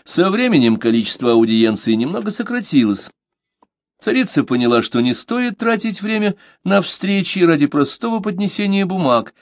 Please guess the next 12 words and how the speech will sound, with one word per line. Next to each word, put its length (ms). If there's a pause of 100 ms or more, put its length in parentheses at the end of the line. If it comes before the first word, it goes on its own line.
(180)
если 240
к 20
ним 220
нечего 440
добавить 440
в 80
устной 240
форме. 320 (1500)
Каждый 600
из 120
девяти 360
министров 720